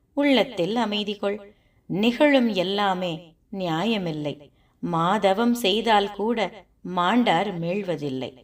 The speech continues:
கடமைகளில் கட்டுண்டு கரை காண தவிக்கிறாய். காலமே அதற்கு மருந்து. இறைவன் கணக்கு என்றும் தப்பியதில்லை. எல்லாம்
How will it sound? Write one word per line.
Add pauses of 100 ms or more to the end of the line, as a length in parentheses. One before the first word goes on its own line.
(500)
கடமைகளில்
கட்டுண்டு (380)
கரை
காண (120)
தவிக்கிறாய். (440)
காலமே (100)
அதற்கு
மருந்து. (600)
இறைவன்
கணக்கு (460)
என்றும்
தப்பியதில்லை. (480)
எல்லாம்